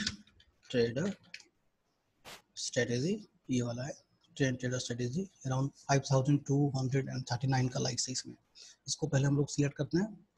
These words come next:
यहाँ पर, ठीक है। और इसको जो है, इसका कलर को थोड़ा सा, इसमें बार कलर को, अ, डिसेबल कर दे रहा हूँ मैं यहाँ पे। और इसका जो कलर है, हम लोग इसको कुछ येलो वाला कलर यहाँ पे,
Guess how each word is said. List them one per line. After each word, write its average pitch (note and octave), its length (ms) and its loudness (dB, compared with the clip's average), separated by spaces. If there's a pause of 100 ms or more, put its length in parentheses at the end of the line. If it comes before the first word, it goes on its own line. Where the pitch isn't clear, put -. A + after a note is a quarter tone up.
(240)
यहाँ C3+ 160 -2
पर, G3 260 -8 (760)
ठीक A#3 140 -6
है। E3 120 -4 (100)
और C3+ 200 -12
इसको - 300 0
जो C#3+ 180 2
है, D#3 240 2
इसका - 320 -8
कलर D3 400 2
को E3 260 -2
थोड़ा C#3 460 -2
सा, F#3+ 260 -8 (600)
इसमें C3 320 -6
बार D3 280 2
कलर C#3+ 220 4
को, D3 520 0 (480)
अ, C3 340 -10 (720)
डिसेबल D3 420 8 (440)
कर C3+ 100 2
दे C3 140 2
रहा B2+ 100 2
हूँ D3 100 2
मैं C#3 100 4
यहाँ B2+ 160 2
पे। F#3+ 160 -6 (580)
और C3 300 -8
इसका - 260 -2
जो D#3 140 4
कलर C3+ 380 0
है, C3 140 0 (380)
हम B2+ 80 -6
लोग A#2+ 220 -8
इसको - 260 -12
कुछ - 420 -6
येलो C3+ 400 2
वाला B2+ 180 -4
कलर B2+ 340 -12
यहाँ C3 200 -10
पे, - 140 -20